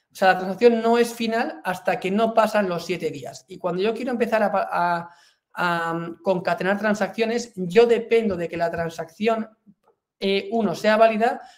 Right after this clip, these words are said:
antes de que la dos, antes de que la dos sea válida. Y eso, en un mercado en el que, en el que, en mercados DeFi no es tan relevante la medida en que no se exigen esas, esa, ese nivel de assurance.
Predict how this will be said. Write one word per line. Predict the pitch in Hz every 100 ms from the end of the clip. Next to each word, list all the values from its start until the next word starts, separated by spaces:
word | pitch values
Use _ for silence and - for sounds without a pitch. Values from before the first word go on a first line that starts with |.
| _
antes | 196 214 220 214
de | 202
que | 185
la | 180
dos, | 180 196 - -
antes | 185 185 190
de | 180
que |
la | 170 160
dos | 170
sea | 170 151
válida. | 147 139 123 - _ _ _ _
Y | 196
eso, | 226 165 - -
en | 175
un | 208
mercado | 233 240 240 220 175
en |
el | 165 160
que, | 165 165 165
en | 165
el | 170 160 160
que, | 165 165 160 160 - - _
en | - 175
mercados | 190 185 214 254 247
DeFi | 240 214 196 269 294 _ _ -
no | 190 196 208
es | 208
tan | 208
relevante | 196 190 196 202
la | 202
medida | 180 180 190
en | 185
que | 170
no | 180
se | 185
exigen | - 180 175
esas, | 165 170 -
esa, | 165 175
ese | - 170 180
nivel | 170 165
de | 156
assurance. | 165 147 139